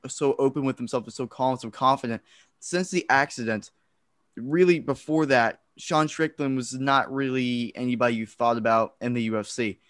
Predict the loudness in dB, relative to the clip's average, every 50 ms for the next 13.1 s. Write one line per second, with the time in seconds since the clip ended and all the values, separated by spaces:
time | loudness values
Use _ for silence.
0 | _ _ _ _ _ _ _ _ _ _ _ _ _ -10 -4 -2 0 0 -2 -2
1 | -2 0 0 0 0 -2 -4 -6 -6 -4 -6 -6 -6 -6 -2 -2 -2 0 0 -2
2 | -2 0 2 0 0 0 -2 -4 -4 -2 -2 -6 -4 -6 -8 -8 -8 -10 -10 -10
3 | -10 -6 -4 -4 -2 -2 -4 -6 -8 -6 -4 -4 -4 -6 -6 -4 0 2 4 4
4 | 4 2 -2 -6 -6 -4 0 2 2 2 2 2 0 -4 -6 -6 -8 -6 -4 -4
5 | -4 -4 -6 -8 -12 -6 -4 -4 -2 -4 -4 _ _ _ _ _ _ _ -8 -8
6 | -8 -8 -6 -2 2 4 4 4 4 2 -4 -2 -2 -2 -2 -4 _ _ _ _
7 | _ -2 -2 0 0 0 -2 0 2 2 2 4 4 4 4 4 4 2 2 2
8 | 2 0 2 2 0 0 0 -2 -4 -2 0 2 2 2 0 -2 -6 -6 0 0
9 | 0 0 0 -4 -10 _ _ _ _ _ _ _ _ -2 0 2 2 2 0 0
10 | 2 2 2 2 0 -4 -4 -4 -4 -6 -12 _ _ _ _ _ 2 4 4 4
11 | 4 0 _ _ -10 -6 -4 -2 0 2 0 0 0 -2 0 0 0 0 0 -2
12 | -2 0 0 0 0 0 0 0 0 -2 -4 -4 -6 -6 -6 0 2 4 4 4
13 | 2 -2